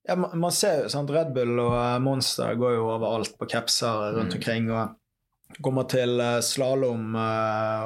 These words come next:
Speaker 1: og alpint, så er jo det, eh, Telenor, eh, overalt, sant? Eh, snakker du med noen av disse aktørene i forhold til å få, eh, en cap-sponsor eller noe sånne ting? Liksom,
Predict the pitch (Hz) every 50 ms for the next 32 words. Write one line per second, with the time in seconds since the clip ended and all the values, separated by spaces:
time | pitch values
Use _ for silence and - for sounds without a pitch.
0 | 113 117 120 120 120 - 135 127 117 110 - - 120 123 127 127 123 117 117 113
1 | 104 - - - - - - - - - - - - _ - - 110 113 117 117
2 | 113 113 113 113 117 113 113 117 - 151 147 151 147 151 147 139 135 127 117 117
3 | 120 120 117 117 113 113 117 117 117 - 123 123 123 120 101 98 104 98 98 -
4 | - - - 135 131 123 117 - - - - 135 127 127 127 123 123 127 123 123
5 | 123 123 - - 139 127 - - - 165 160 147 139 131 123 127 127 135 135 139
6 | 131 123 120 117 - 151 143 139 - - 143 135 123 120 120 120 117 117 117 117
7 | 123 120 123 123 - 127 131 123 120 - 127 123 123 120 120 117 120 120 117 120
8 | 117 113 117 123 120 120 117 - 120 - - - - 143 139 135 131 123 - -
9 | 135 127 127 127 120 120 120 120 120 117 117 113 113 107 127 127 131 135 135 139
10 | 131 127 123 123 120 120 120 120 - 123 120 117 117